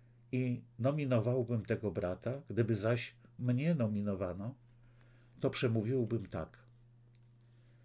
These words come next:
Bracia, służyłem wam najlepiej, jak mogłem, i wiem, że nie udało mi się wam dogodzić. Przeto chcę, abyście wiedzieli o tym,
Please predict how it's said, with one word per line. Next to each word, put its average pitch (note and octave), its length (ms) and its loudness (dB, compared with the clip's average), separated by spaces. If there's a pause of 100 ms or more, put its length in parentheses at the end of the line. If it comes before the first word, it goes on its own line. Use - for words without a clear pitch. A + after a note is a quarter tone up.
(400)
Bracia, A#2+ 400 0 (480)
służyłem C3 640 2
wam A#2 280 2
najlepiej, A2+ 720 2
jak A#2 240 0
mogłem, A2 520 -4
i A2 140 0
wiem, A#2+ 480 0
że B2+ 200 -2
nie C3 160 2
udało A#2+ 460 2
mi G#2 120 -2
się A2+ 280 -2
wam A2 260 0
dogodzić. G2 680 -4 (800)
Przeto A#2+ 300 0
chcę, C#3+ 460 -2 (180)
abyście A#2 400 0
wiedzieli A#2+ 480 0
o A2 100 0
tym, A#2 300 -6